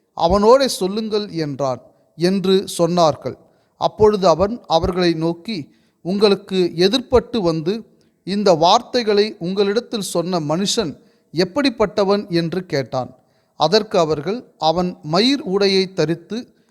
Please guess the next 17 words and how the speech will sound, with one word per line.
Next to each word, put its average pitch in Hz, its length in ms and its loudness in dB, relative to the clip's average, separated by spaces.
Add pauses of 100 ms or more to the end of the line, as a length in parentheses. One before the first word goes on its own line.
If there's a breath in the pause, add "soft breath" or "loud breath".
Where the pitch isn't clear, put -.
(220)
வார்க்கச்சையை 208 1040 0
தன் 170 320 -6
அறையிலே 214 580 0
கட்டிக்கொண்டிருந்தான்" 170 1080 -2
என்றார்கள். 147 680 -4 (400)
அப்பொழுது 185 500 2
அவன், 180 320 0 (360)
"திஸ்பியனாகிய 202 1080 0 (100)
எலியாதான்" 202 760 2
என்று 175 300 -4
சொல்லி, 160 460 -8 (480)
அவனிடத்திற்கு 208 1000 -2
ஒரு 170 320 -2
தலைவனையும் 185 720 0 (420)
அவனுடைய 185 640 0
ஐம்பது 226 540 -2 (140)
சேவகரையும் 185 680 0